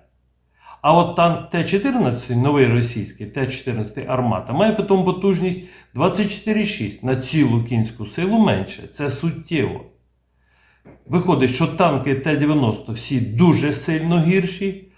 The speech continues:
а Т дев'яносто, а Т чотирнадцять Армата просто сильно гірший по рухомості на полю бою. Це не просто якась цифра абстрактна. Це все виливається в рухомість на полі бою.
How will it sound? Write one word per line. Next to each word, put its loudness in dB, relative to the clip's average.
а 0
Т 4
дев'яносто, 2
а 4
Т 4
чотирнадцять 0
Армата 4
просто 2
сильно -4
гірший 0
по 4
рухомості 2
на 2
полю 2
бою. 0
Це -6
не 2
просто 0
якась -4
цифра -4
абстрактна. -16
Це -4
все 0
виливається 4
в -2
рухомість 0
на -2
полі 0
бою. 0